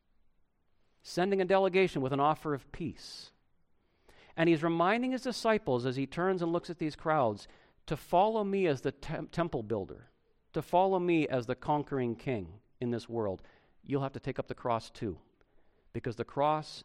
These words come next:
is the cost of building that temple and subduing those enemies. And there is no suffering for the advancement of God's kingdom that will not be rewarded with glorious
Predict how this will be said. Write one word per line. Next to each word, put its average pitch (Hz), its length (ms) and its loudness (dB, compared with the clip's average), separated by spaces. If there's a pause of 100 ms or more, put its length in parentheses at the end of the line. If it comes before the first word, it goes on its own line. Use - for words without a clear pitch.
is 107 120 -12
the 101 80 -10
cost 120 640 0 (720)
of 90 160 -12
building 131 260 -2
that 131 180 -2
temple - 400 -8 (1120)
and 107 160 -6
subduing 117 360 -4
those 110 200 -4
enemies. 85 540 -8 (680)
And 113 160 -4
there 120 180 2
is 98 240 -4
no 113 520 0
suffering - 600 -4 (960)
for 110 120 -6
the 110 120 -2
advancement 123 520 -2
of 117 100 -8
God's 117 300 2
kingdom 101 380 -6
that 98 120 -8
will 104 140 -4
not 110 220 -2
be 120 100 -6
rewarded 110 480 -2
with 95 260 -10
glorious 113 720 -4